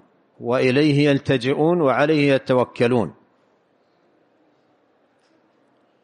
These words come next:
وهذا توحيدهم، هذا، هذا هو التوحيد. "ليس لهم من دونه ولي ولا شفيع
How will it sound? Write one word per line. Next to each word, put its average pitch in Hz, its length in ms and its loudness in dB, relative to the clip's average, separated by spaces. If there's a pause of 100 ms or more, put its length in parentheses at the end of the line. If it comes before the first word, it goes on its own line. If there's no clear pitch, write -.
(120)
وهذا 139 300 0
توحيدهم، 110 800 -2
هذا، 123 320 0
هذا 135 320 -2
هو 135 120 2
التوحيد. 113 520 -2 (2000)
"ليس 147 320 0
لهم 160 360 0
من 147 320 0
دونه 160 520 2
ولي 160 400 -2
ولا 147 600 0
شفيع 98 440 -6